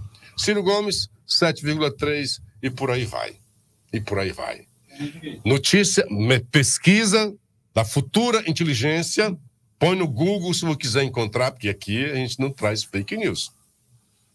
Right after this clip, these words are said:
Ok? Alô, bom dia. Seu nome e seu bairro?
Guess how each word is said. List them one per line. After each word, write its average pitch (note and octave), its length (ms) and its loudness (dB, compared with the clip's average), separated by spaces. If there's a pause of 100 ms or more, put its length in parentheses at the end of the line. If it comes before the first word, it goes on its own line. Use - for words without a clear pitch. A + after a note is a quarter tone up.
(100)
Ok? F3+ 380 0 (260)
Alô, G3+ 200 6
bom G3+ 160 4
dia. F3+ 320 2
Seu E3+ 200 4
nome G#3 240 4
e F3+ 40 2
seu F#3 160 2
bairro? C#3+ 500 0